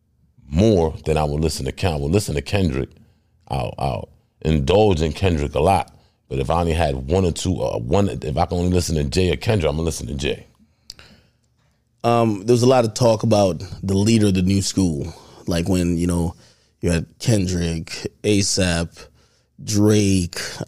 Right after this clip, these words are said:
Speaker 2: and Meek Mill
Speaker 1: Drake
Speaker 2: kinda
Speaker 1: is
Speaker 2: came
Speaker 1: the
Speaker 2: along.
Speaker 1: leader of the new school, like, there's hands down, like, nobody even comes close to him.
Speaker 2: Yeah, yeah. I, I, I think I always make this comparison. People always think that I'm, I'm being disrespectful to everybody else.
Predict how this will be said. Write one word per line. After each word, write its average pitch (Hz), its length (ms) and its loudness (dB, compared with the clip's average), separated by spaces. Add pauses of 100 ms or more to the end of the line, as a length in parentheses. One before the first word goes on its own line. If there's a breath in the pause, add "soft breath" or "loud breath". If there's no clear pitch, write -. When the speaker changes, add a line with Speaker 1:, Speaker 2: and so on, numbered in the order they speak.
Speaker 2:
and 95 280 -2
Meek 117 180 0
Mill 104 160 0
Speaker 1:
Drake 127 260 2
Speaker 2:
kinda 143 60 2
Speaker 1:
is 123 40 4
Speaker 2:
came 98 80 2
Speaker 1:
the 95 60 4
Speaker 2:
along. 92 100 4
Speaker 1:
leader 110 240 6
of 95 40 4
the 87 100 2
new 98 180 2
school, 65 340 -4
like, 69 220 0
there's 76 260 0 (180)
hands 92 360 2
down, 65 340 -2
like, 67 180 -2
nobody 87 360 2
even 78 160 0
comes 76 220 -4
close - 380 -6
to - 60 -8
him. 58 140 -14 (440)
Speaker 2:
Yeah, 110 320 2
yeah. 123 220 -2
I, - 200 -2
I, 147 140 0
I 170 60 2
think 151 600 -2
I 165 60 2
always 180 260 4
make 143 160 4
this 127 120 0
comparison. 113 360 4
People 120 140 6
always 107 140 4
think 101 200 2
that 92 200 2
I'm, 98 200 -2
I'm 101 100 2
being 104 160 4
disrespectful 87 480 -2
to 82 60 -2
everybody 80 320 0
else. 78 220 -2